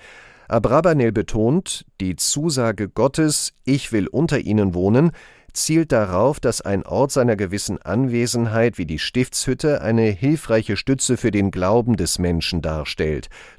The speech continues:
Dort ist der lebendige Gott zu finden.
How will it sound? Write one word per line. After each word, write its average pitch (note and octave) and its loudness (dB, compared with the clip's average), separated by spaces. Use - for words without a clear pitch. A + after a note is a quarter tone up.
Dort F#2+ 2
ist B2+ -8
der A#2 -2
lebendige G2 0
Gott C#3+ 0
zu G2+ -4
finden. - -10